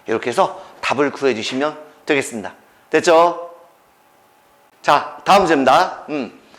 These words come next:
오른쪽 그림과 같이 에이비, 그 다음에 에이씨 이렇게 길이가 주어졌고요. B는 삼십, C는 사십오 도인 삼각형 에이비씨에서 사인 백오 도의 값을 구하라 라고 되어 있습니다.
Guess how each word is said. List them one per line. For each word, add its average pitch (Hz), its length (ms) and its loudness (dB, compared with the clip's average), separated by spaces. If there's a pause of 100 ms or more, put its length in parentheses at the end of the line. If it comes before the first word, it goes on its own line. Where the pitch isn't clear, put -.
(200)
오른쪽 202 320 2
그림과 196 280 0
같이 170 560 -4
에이비, 180 760 -2
그 - 80 -16
다음에 127 240 -4
에이씨 160 440 -2 (280)
이렇게 117 300 -6
길이가 156 340 -2
주어졌고요. 117 600 -6 (440)
B는 143 320 -2
삼십, 170 400 -6
C는 190 260 -2
사십오 170 460 -2
도인 135 180 -2
삼각형 180 400 -6
에이비씨에서 117 640 -4 (300)
사인 196 380 0
백오 151 200 0
도의 151 200 0
값을 139 240 -4
구하라 131 400 2
라고 110 180 -2
되어 107 140 -8
있습니다. 92 400 -18